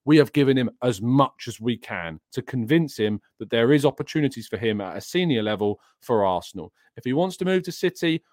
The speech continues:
or to, to Chelsea, I would say, "Mate, go and have a look at Omari Hutchinson, see what's going on there. You are much, much better placed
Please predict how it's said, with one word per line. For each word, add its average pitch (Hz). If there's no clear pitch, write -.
or 151
to, 113
to -
Chelsea, 160
I 120
would 107
say, 104
"Mate, 139
go 113
and 107
have 98
a 101
look 104
at 104
Omari 104
Hutchinson, 147
see 104
what's 92
going 101
on 98
there. 110
You 104
are 101
much, 113
much 110
better 104
placed -